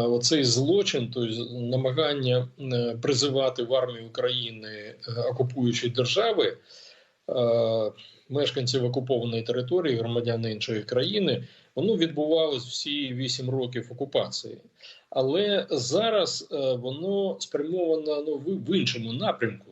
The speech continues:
тобто, м, поставити проти Збройних сил України якраз українських громадян. І, е, ну, це для нас, безумовно, достатньо складна ситуація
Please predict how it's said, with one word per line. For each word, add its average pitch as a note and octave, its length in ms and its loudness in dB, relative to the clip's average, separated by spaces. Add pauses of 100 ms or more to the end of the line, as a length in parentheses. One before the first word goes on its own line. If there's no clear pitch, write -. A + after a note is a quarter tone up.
(120)
тобто, C#3+ 500 0 (540)
м, A#2 340 -2
поставити E3+ 680 2
проти B2+ 880 0
Збройних B2+ 540 -2
сил B2+ 280 -2
України G3+ 580 -2 (240)
якраз C3 420 0
українських D3 680 0
громадян. B2+ 520 -6 (800)
І, C3+ 400 0 (100)
е, B2 320 4
ну, D3+ 360 0 (320)
це G3+ 280 4
для D#3+ 180 2
нас, F3+ 200 2
безумовно, C#3 760 0
достатньо C#3 560 -2
складна A#2+ 440 0
ситуація D#3 840 0